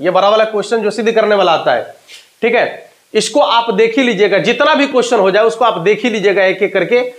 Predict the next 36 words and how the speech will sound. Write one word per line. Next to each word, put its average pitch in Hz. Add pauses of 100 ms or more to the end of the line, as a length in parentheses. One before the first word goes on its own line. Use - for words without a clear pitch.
(160)
ठीक 220
है। 214
कोई 240
एक 240
सवाल 220
यहां 202
से 208
पूछ 196
ही 214
दिया 165
जाता 131
है, 151
अन्यथा 262 (360)
ये 170
भी 254
बहुत 269
ज्यादा 220
इस 220
बार 208
के 202
लिए 196
हिट 180
है। 123 (460)
A 214 (440)
into 226 (120)
adjoint 208
A 220
बराबर 190
adjoint 202 (100)
A 226
into 202 (140)
A 220
बराबर 180 (120)
determinant 196
A 202
into 196